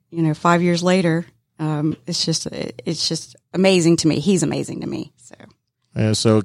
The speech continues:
Speaker 2: if, if somebody's out there listening and, and maybe going through something like this, or they've got somebody that they know and love that's going through something similar, can you just share a little bit with them, give them some hope and inspiration?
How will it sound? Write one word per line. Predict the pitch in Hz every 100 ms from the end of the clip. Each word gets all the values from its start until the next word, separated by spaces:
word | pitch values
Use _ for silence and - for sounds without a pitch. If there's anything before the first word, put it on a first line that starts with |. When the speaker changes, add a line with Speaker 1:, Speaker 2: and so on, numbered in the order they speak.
| -
Speaker 2:
if, | 123 107
if | - 117
somebody's | - 135 156 123
out | 123
there | 117 98
listening | 110 117 107 95
and, | 92 90 90
and | 95 90
maybe | 95 120 117
going | 110 117 117
through | 101
something | 92 98 95 92
like | 92 87
this, | 98 92
or | 95
they've | 90 85
got | 104 110 -
somebody | - 117 107 101
that | 92 87
they | 92 90
know | 101 101
and | 92
love | 98 101
that's | 92 - - - - - _ _ _
going | 117 110
through | 101 101
something | 110 101 90
similar, | - 113 101 90
can | 82 98
you | 95 110
just | 107 101
share | 110 110
a |
little | 110 113
bit | 107 113
with | 107
them, | 123 110
give | 107
them | 107 107
some | 110
hope | 98 113 104
and | 101
inspiration? | 104 95 92 98 120 110